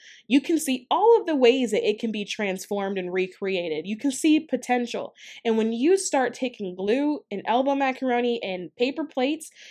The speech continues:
and you start gluing those things together, what you're doing is manifest-, manifesting the potential that you see in it as a child.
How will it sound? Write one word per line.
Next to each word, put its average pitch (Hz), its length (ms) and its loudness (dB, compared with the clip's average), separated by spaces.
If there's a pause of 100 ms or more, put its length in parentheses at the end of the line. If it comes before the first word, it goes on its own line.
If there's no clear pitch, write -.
and 190 140 -4
you 269 100 2
start 233 320 -2
gluing 277 280 2
those 294 180 -2
things 285 300 -2
together, 247 580 0 (260)
what 262 240 4
you're 277 200 2
doing 277 480 2
is 226 200 4
manifest-, 254 720 0
manifesting 240 640 0
the 196 80 -2
potential 277 540 -4
that 208 160 0
you 226 160 0
see 285 400 -2
in 240 120 -2
it 190 220 -4 (260)
as 185 160 -2
a 170 40 -6
child. - 540 -4